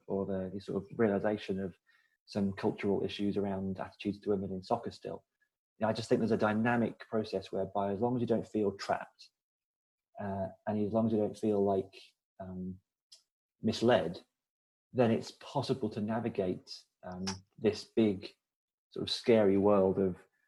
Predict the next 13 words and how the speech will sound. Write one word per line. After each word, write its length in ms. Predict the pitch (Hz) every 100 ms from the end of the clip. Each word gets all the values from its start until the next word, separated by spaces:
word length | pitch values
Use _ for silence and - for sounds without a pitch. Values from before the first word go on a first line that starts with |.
| _ 98
of 120 | 90
high 340 | - - 104
demands, 760 | 101 104 101 101 98 98 95 - _ _ _ _ _ -
uh, 60 | -
unexpected 560 | 98 - - - - 92
demands, 720 | 101 98 98 95 95 - _ _ 85
uh, 560 | 85 - _ _ -
asking 260 | 107 - 104
a 40 |
lot 160 | 104 82
of 80 | 98
our 120 | 92
time. 420 | - 120 92 101